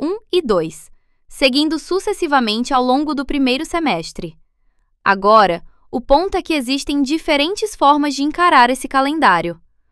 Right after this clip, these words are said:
Você pode optar pela cota única, com desconto no primeiro mês, ou pelo parcelamento tradicional, que pode variar de três a dez vezes,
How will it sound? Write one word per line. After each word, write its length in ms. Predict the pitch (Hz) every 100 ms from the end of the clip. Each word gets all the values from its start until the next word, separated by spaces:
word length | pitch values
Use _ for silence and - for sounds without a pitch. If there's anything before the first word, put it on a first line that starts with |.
| _ _ _
Você 280 | 247 285
pode 200 | 294 339
optar 400 | 359 359 247 202
pela 220 | - 202 190
cota 380 | 247 277 370
única, 500 | 339 226 233 277 381 403
com 180 | - 208
desconto 540 | 196 190 - 233 277
no 100 | 269
primeiro 440 | 214 214 208 277 370
mês, 420 | 285 220 330 - - _ _
ou 180 | - 311
pelo 200 | 392 381
parcelamento 680 | 381 370 349 320 277 285 320
tradicional, 840 | - 311 285 - 330 320 190 165 - _ _
que 140 | -
pode 260 | 220 220 202
variar 440 | 208 208 202 170 190
de 160 | 220
três 440 | 269 262 262 339 -
a 140 | - 226
dez 400 | 196 226 359 370
vezes, 540 | 240 214 220 269 -